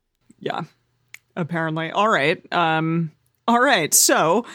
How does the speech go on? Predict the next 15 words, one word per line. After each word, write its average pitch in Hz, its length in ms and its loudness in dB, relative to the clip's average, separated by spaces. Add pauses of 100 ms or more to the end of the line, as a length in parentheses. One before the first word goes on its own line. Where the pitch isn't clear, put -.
(280)
they 202 220 2
sought 220 380 2
for 226 160 2
a 190 60 0
beautiful 220 500 0
young 190 280 2
lady 170 300 2
throughout 170 380 2
all 196 180 2
the 214 80 4
borders 175 440 2
of 156 120 0
Israel 160 460 0
and 220 120 2
found 302 460 2